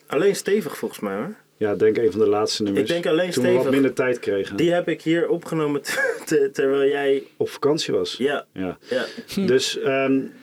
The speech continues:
Speaker 2: ja, eh, vaak is het wel een... een, het, het idee van een nummer, en, en zo is het nu nog steeds, wordt, nou, meestal gecreëerd met elkaar. En, ehm, als het idee staat, want, nou ja, Volle Maan van
Speaker 3: Maar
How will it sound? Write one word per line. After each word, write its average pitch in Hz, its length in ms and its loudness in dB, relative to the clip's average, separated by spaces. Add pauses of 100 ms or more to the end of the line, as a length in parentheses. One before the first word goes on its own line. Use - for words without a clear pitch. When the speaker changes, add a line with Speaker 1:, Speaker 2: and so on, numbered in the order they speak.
(160)
Speaker 2:
ja, 143 320 4 (380)
eh, - 200 -4
vaak 208 320 0
is 208 100 6
het 170 100 0
wel 160 240 4
een... 147 200 4
een, 131 320 2 (320)
het, 123 280 -2
het 131 200 -2
idee 135 540 4
van 160 140 2
een 127 100 4
nummer, 160 500 2
en, 117 320 0
en 110 380 2
zo 120 160 0
is 110 100 2
het 110 120 -8
nu 117 140 0
nog 117 140 0
steeds, 135 560 0
wordt, 120 480 0
nou, 110 320 -2
meestal 131 300 2
gecreëerd 131 420 4
met 147 200 2
elkaar. 147 480 0 (440)
En, 120 440 -2 (260)
ehm, 110 520 0 (420)
als 113 140 -4
het 120 100 -8
idee 131 360 4
staat, 131 360 0
want, 113 320 -2
nou 107 160 -4
ja, 95 80 -4
Volle 113 260 2
Maan 113 260 0
van 110 260 0
Speaker 3:
Maar 104 100 -2